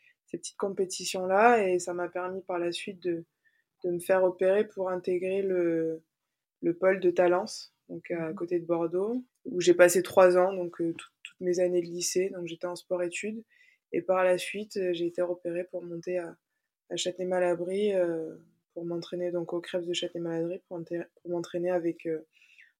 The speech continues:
Speaker 1: euh, la majorité des, des membres de l'équipe de France. Et, euh, et puis c'est à ce moment-là que,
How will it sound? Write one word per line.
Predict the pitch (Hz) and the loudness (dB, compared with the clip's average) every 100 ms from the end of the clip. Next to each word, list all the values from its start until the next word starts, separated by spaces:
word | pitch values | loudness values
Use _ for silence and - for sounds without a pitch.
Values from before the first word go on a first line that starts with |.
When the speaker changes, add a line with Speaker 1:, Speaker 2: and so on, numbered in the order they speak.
| - | 0
Speaker 1:
euh, | 165 160 | 6 6
la | 160 | 6
majorité | 165 165 175 175 175 180 | 4 2 2 2 2 2
des, | 170 165 160 | 4 4 2
des | 160 | 0
membres | 170 170 175 | -2 -2 2
de | |
l'équipe | 170 165 - 165 | 4 4 0 -2
de | 170 | -2
France. | 165 190 220 247 - _ _ _ _ _ - | 0 -4 -2 -4 -8 _ _ _ _ _ -2
Et, | 170 165 | 2 4
euh, | 156 151 151 151 - - | 2 0 -4 -10 -12 -12
et | - | -10
puis | 160 - | -8 -4
c'est | - | 0
à | 170 | 0
ce | 170 | -2
moment-là | 165 165 165 180 | -4 -2 0 0
que, | 185 - 165 160 160 | -2 -6 -6 -6 -10